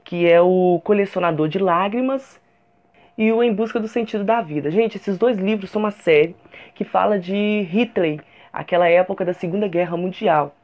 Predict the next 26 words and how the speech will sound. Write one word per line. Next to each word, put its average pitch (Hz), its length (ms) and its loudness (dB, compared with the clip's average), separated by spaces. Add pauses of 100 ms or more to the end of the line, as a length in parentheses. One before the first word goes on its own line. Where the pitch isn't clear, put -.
(100)
Ele 233 240 0
usa 214 180 0
essa 208 160 -4
época 196 260 2
pra 226 120 -6
nos 226 100 -4
trazer 220 320 0 (240)
um 226 220 2
grande 202 340 2
conhecimento. 170 640 -4 (440)
O 247 80 -6
primeiro 226 580 4
da 180 100 2
sequência, 175 540 -4
que 160 140 -6
é 160 160 0
esse, 180 200 -2
o 165 40 -6
Colecionador 156 500 -4
de 143 80 -10
Lágrimas, 151 560 -2 (340)
ele 208 220 0
fala 202 400 0
sobre 190 540 -4
um 202 80 -4
professor, 196 800 -2